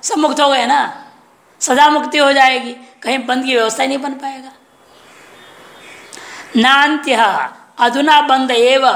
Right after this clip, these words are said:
न कस्यापि मुक्ति इति आपातात्। फिर तो एक आज के ज़माने में अब तक भी किसी की मुक्ति ही नहीं हुई। क्यों? उपाधि दिख रहे हैं,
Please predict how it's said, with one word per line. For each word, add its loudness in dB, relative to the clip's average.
न -2
कस्यापि 0
मुक्ति -10
इति -6
आपातात्। -6
फिर -4
तो -2
एक 0
आज 2
के -4
ज़माने -4
में -8
अब 0
तक 0
भी -4
किसी -4
की -2
मुक्ति -2
ही 0
नहीं 0
हुई। -4
क्यों? 4
उपाधि 4
दिख 0
रहे 2
हैं, -6